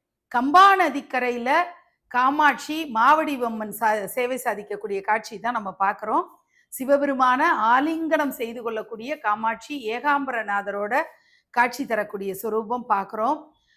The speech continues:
காமாட்சியினுடைய கால் அழகுலேருந்து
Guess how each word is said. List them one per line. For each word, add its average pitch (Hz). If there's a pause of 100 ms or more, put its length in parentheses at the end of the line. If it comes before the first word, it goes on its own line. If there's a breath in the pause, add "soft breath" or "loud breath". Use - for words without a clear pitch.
(280)
காமாட்சியினுடைய 233 (200)
கால் 277
அழகுலேருந்து 226